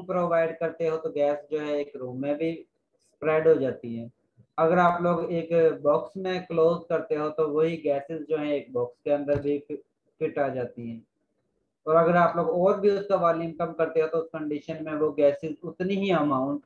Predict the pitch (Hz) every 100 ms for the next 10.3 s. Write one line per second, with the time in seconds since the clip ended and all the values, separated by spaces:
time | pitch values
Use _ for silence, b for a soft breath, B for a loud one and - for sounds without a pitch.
0 | - 143 143 135 - 156 139 139 139 180
1 | - _ _ _ _ _ _ - 156 160
2 | 165 156 147 139 143 143 139 139 165 170
3 | 151 147 123 113 107 _ _ 98 _ _
4 | _ _ _ _ _ _ _ _ _ _
5 | _ _ _ _ _ _ _ _ _ _
6 | _ - 156 185 180 180 175 165 151 143
7 | 143 - 139 135 151 160 165 160 151 -
8 | 175 175 170 160 139 127 127 131 147 151
9 | 135 123 120 143 139 - 147 127 123 120
10 | 127 175 180